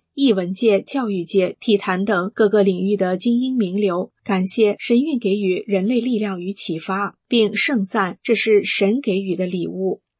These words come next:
台湾中美洲友邦贝里斯驻台大使毕坎蒂观看完演出后表示，“神韵让我同时了解到很多东西，原来中国古典舞的样貌是这么美，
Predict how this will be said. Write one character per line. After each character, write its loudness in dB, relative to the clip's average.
台 -4
湾 0
中 -6
美 0
洲 -4
友 -2
邦 -4
贝 4
里 0
斯 -2
驻 -2
台 -8
大 -4
使 -6
毕 4
坎 -6
蒂 2
观 -2
看 -6
完 -6
演 -6
出 -6
后 -4
表 -6
示 0
，“神 0
韵 -4
让 -2
我 0
同 -6
时 -2
了 -4
解 -6
到 -4
很 -8
多 -4
东 -2
西， -4
原 2
来 -2
中 -2
国 2
古 -4
典 0
舞 -2
的 -4
样 -2
貌 -2
是 -6
这 -4
么 -2
美， -6